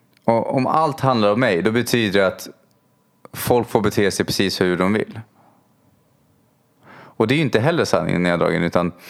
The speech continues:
om jag tycker att någon inte lyssnar på mig, som pratar hela tiden och inte faktiskt lyssnar på mig, och jag lyssnar inte på den personen, då blir ju vändningen att jag projicerar så att, ska jag försöka sammanfatta det här bra,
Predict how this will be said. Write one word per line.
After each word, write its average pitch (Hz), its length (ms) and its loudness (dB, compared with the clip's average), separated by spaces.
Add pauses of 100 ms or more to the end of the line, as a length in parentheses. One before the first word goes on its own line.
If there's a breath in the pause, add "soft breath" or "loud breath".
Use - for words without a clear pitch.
(380 loud breath)
om - 200 -2
jag 143 140 2
tycker 127 200 2
att 107 80 -2
någon 143 260 0
inte 107 180 0
lyssnar 123 360 0
på 117 100 0
mig, 90 480 0 (360 loud breath)
som 98 340 0
pratar 107 540 2
hela 117 200 2
tiden 90 200 0
och 90 60 2
inte 85 180 -2
faktiskt 85 340 0
lyssnar 147 280 0
på 127 60 -2
mig, 85 260 -2 (1400 loud breath)
och 123 100 2
jag 120 180 4
lyssnar 110 260 0
inte 101 180 0
på 107 60 0
den 120 140 2
personen, 95 320 0
då 120 80 2
blir 135 160 0
ju 120 160 0
vändningen 117 460 2
att 98 60 -2
jag 95 160 2
projicerar 147 680 0
så 104 320 2
att, 92 400 -2 (340)
ska - 140 -4
jag 90 60 -2
försöka 92 180 -2 (120)
sammanfatta 98 380 2
det 95 60 2
här 85 60 2
bra, 80 260 0